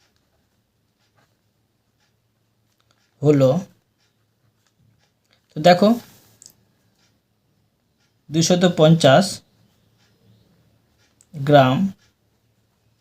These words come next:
উচ্ছে, ঠিক আছে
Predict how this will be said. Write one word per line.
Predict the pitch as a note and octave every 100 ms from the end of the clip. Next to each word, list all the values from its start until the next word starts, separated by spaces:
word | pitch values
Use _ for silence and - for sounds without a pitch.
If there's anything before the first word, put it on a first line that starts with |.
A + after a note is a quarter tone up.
| _ _ _ _ _ _ _ _ _ _ _ _ _
উচ্ছে, | E3+ E3 - - A2+ - _ _ _ _ _ _ _ _ _ _ _ _ _ _ _ _ _ _ _ _ _ _ _ _ _ _ _ _ _ _ _ _ _ _ _ _ _ _
ঠিক | - G3
আছে | F#3+